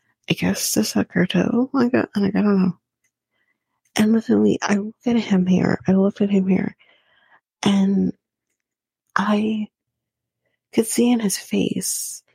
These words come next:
he was completely turned off. And he, like, he never said those words, but you could see in his face, like, he was like, "The fuck is happening right now?"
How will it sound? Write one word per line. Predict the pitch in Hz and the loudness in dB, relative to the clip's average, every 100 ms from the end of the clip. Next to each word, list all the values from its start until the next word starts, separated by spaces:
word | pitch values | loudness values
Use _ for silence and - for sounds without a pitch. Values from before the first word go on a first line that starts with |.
| _ _ | _ _
he | 208 | 0
was | 208 | 2
completely | 214 208 220 247 240 | 0 2 4 4 2
turned | 202 170 175 | 2 2 2
off. | - - - - _ _ _ _ - _ _ _ - | -2 -4 -6 -10 _ _ _ _ -20 _ _ _ -2
And | 202 | -2
he, | - 208 214 - - _ _ _ _ _ _ _ - | 0 2 2 -2 -6 _ _ _ _ _ _ _ -2
like, | 180 | 0
he | 196 | 2
never | 202 196 | 0 -2
said | - 214 - | -2 -2 0
those | 226 - | -4 -2
words, | 240 240 - - - - - - - | -2 -2 -4 -14 -18 -20 -20 -4 0
but | |
you | 196 | 0
could | - | 0
see | - 196 | 0 2
in | 190 | 2
his | 180 | 0
face, | - - 196 - | -4 -10 -8 -6
like, | 190 - | -6 -6
he | - 185 185 - | -4 0 0 0
was | 196 | 0
like, | - - 220 | 0 -2 -6
"The | 185 | -8
fuck | - - - | -4 -4 -2
is | 196 | -2
happening | 190 185 196 185 | -2 -2 0 2
right | - - | 2 0
now?" | - 190 | -2 -4